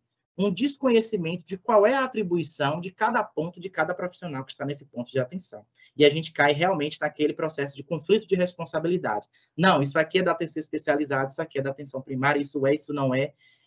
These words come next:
e acaba, é, havendo esse desafio muito importante. Nós também evidenciamos que no componente planejamento, em virtude dessas questões que eu falei, há dificuldades de pactuar ações e serviços para essas mulheres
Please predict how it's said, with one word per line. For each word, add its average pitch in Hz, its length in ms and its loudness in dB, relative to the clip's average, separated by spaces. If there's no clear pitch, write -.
e 160 80 6
acaba, 147 560 6
é, 135 400 4
havendo 139 460 2
esse 143 180 2
desafio 143 420 0
muito 147 260 -4
importante. 147 640 -6
Nós 202 180 6
também 185 280 6
evidenciamos 175 640 0
que 170 100 -2
no 180 140 -2
componente 156 640 0
planejamento, 151 800 2
em 180 120 0
virtude 202 400 2
dessas 185 300 -2
questões - 440 -6
que - 80 -8
eu 147 60 0
falei, 131 460 0
há 175 160 8
dificuldades 147 960 -2
de 147 120 -4
pactuar 175 640 4
ações 165 320 -2
e 143 60 -8
serviços 139 580 -6
para 135 260 2
essas 131 240 -4
mulheres 113 600 -4